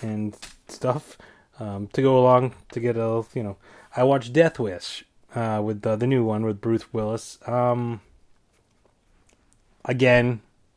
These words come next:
it's fine. I mean, it's Death Wish. It's just Bruce Willis shooting a bunch of people, um, to get re-, revenge for his family.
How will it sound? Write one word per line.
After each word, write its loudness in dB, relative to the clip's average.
it's -10
fine. 2
I -8
mean, -2
it's -6
Death -6
Wish. -2
It's -10
just -8
Bruce -8
Willis -6
shooting -8
a -4
bunch -6
of -20
people, -6
um, -10
to -4
get 2
re-, -4
revenge -2
for -6
his -8
family. -6